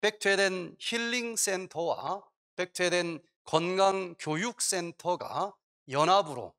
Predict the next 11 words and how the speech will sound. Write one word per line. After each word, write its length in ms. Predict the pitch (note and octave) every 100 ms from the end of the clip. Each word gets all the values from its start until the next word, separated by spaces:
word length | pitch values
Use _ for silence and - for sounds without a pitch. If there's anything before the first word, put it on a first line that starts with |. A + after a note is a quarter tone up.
| _ _ _
이번 340 | D3 E3+ F3 D#3+
힐링 460 | - A#3+ B3+ A#3+
캠프를 920 | - F#3 E3+ - D3+ E3 F#3 F#3 F#3+ _ _
준비했는데, 1600 | - E3 E3+ E3+ E3 D3+ C3+ - _ - E3 D#3 A#2 - D3+ F#3+ _ _ _
오시면 540 | D#3 F#3 A3 G3+ A#2+ _ _ _ _ _ -
매 360 | C#3+ G3 A#3
식사 600 | A3+ - - - A3 G#3+
때마다 680 | F#3 F3 F3+ - A#2 F3+ F#3 _ -
건강에 520 | D#3 E3+ F#3 F#3 F3+
좋은 640 | - D#3 D3 F3 G#3+ G#3+ G#3+ _ _
채식 680 | - - B3 A#3+ - A#3+ -